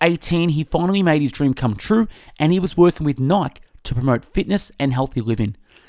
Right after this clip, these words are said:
He was the first comedian to be sponsored by Nike. If you grind hard enough and stay true to yourself,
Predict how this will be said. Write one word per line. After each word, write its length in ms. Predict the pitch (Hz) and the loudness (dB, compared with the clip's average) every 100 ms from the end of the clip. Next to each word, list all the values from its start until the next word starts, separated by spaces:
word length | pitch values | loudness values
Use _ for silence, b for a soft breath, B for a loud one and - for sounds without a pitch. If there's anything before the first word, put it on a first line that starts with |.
| b | b
He 140 | 175 | 0
was 140 | 170 151 | 0 0
the 80 | |
first 320 | - 185 190 - | 2 4 4 2
comedian 500 | 175 202 202 127 - _ | -2 0 0 -2 -4 _
to 100 | - | -10
be 100 | - | -6
sponsored 520 | - - - 85 113 - | -4 -2 -2 -2 -8 -4
by 140 | 110 | -2
Nike. 380 | 107 113 107 - - _ _ _ _ _ _ - | 0 0 -2 -10 -20 _ _ _ _ _ _ -2
If 140 | 175 | 0
you 80 | 190 | 2
grind 320 | - 180 180 | 2 4 4
hard 200 | 143 170 | 4 2
enough 280 | 180 180 175 - b | 2 2 0 -4 b
and 140 | b 139 | b -4
stay 220 | - 135 | 0 0
true 220 | - 160 | 0 -2
to 40 | 139 | 0
yourself, 480 | 120 - 170 180 | -2 0 0 0